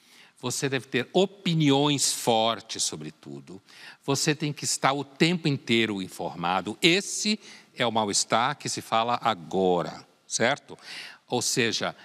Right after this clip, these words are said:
o mal-estar que vem do fato de que a gente se descobre incapaz, insuficiente de dar conta de tudo.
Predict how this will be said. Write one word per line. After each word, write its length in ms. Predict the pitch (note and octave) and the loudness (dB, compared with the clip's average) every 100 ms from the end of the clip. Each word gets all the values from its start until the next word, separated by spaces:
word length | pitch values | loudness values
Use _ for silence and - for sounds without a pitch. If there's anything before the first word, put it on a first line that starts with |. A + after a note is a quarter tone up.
| - _ _ | -20 _ _
o 120 | B2+ | -2
mal-estar 760 | B2+ A#2 A#2+ - - B2+ C#3+ F3 | 2 2 0 -2 0 0 0 -4
que 200 | - C#3+ | -6 -8
vem 520 | A2 A2 A2+ B2 F3 G3+ | -4 0 2 2 -2 -4
do 80 | A#2+ | -8
fato 540 | - - G#2+ B2 - C#3 | -8 0 2 0 -4 -8
de 100 | C3+ | -6
que 100 | C3+ | -4
a 60 | |
gente 240 | A#2 C3+ - | -4 -4 -4
se 160 | G3+ | -2
descobre 840 | F3 - - D3 B2+ B2+ D#3+ A3+ B3+ - _ _ _ _ - - _ _ _ - | 0 0 0 2 2 2 0 -2 -2 -12 _ _ _ _ -20 -20 _ _ _ 0
incapaz, 1200 | A#3 A#3+ G#3 - - A#2 C#3+ - - - - - _ _ _ - | 2 4 2 2 0 0 0 0 0 2 0 -4 _ _ _ 0
insuficiente 1080 | G3+ A#3 G#3+ F#3+ F3+ - - D#3 E3+ E3+ D#3+ | 4 4 4 0 -2 -2 0 2 2 -2 -4
de 80 | D3+ | -2
dar 100 | C#3+ | -2
conta 340 | - B2+ A#2+ | -2 -6 -6
de 120 | A2+ | -10
tudo. 360 | A#2+ F#2+ D#2+ - | -10 -10 -12 -14